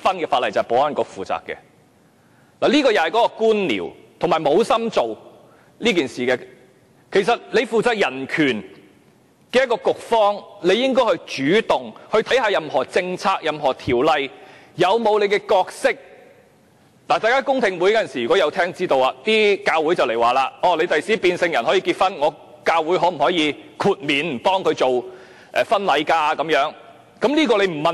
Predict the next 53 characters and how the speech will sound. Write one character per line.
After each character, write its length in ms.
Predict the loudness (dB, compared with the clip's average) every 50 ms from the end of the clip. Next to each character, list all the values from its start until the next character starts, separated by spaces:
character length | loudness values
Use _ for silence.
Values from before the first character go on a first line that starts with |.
| 0 0
黎 40 | 0 0
棟 120 | -2 0
國， 160 | 0 0 0
黎 60 | 0 -2
棟 120 | -4 -2 -2
國 120 | -2 0
答 120 | 0 0
唔 120 | -2 -2 -2
到 100 | 0 2
你 100 | 2 2
㗎 80 | 2
喎。 260 | 0 0 0 0 0 -2 -6 -10 -12 -20 -20 -20 -20 -20 -20 -18 -16 -16 -12 -12 -14 -14 -14 -20 -12 -4
<laughs> 0 |
佢 140 | -2 0 0 0
係 160 | 0 -4 -4 -6 -10 -6
負 120 | -2 0 0
責 220 | 2 0 -2 -2 -6 -12 -20 -20 -20 -20 -20 -20 -16 -6 -2
婚 120 | -2 0
姻 120 | 0 0 0
登 140 | 0 0 2
記 100 | 0 2
官 200 | 2 2 2 2
簽 240 | 0 -2 -4 -4 -4
字 160 | -8 -4 -2 0 2
嗰 80 | 2
條 140 | 0 0 -2
法 160 | 0 0 0
例 60 | 0 -2 -2 -2
嘅 80 | -2
啫 80 | -2 0
喎。 240 | 0 2 2 0 -2 -4 -12 -20 -20 -20 -20 _ _ -20 -20 -20 -20 -20 _ _ _ _ _ _ _ _ _ -10
豁 200 | -2 0 0 0 0
免 320 | 2 2 2 2 2 -2 -6 -10 -18 -20 -20 -20 -20 -12 -8
唔 120 | -6 -4
做 200 | 0 0 0 2
呢 100 | 0 0
啲 140 | 0 -2 0
婚 160 | 0 0 0
禮， 140 | 2 0 0
呢 120 | 0 0 2
個 80 | 2 2 2 0 -2 -6
係 220 | -6 -4 -4 -2
咪 300 | 0 -2 -2 -2 -2 -4 -2
有 160 | 0 0 0
豁 160 | 2 0 -2 -2
免？ 260 | 0 0 0 0 2
有 100 | 0 0
冇 140 | 0 0 -2
法 160 | 0 0 0 0
例？ 180 | 0 -2 -2 -6 -12 -20 -20 -20 -12 -2
呢 160 | 0 0 2
個 80 | 4 2
係 300 | 2 2 0 -2 -4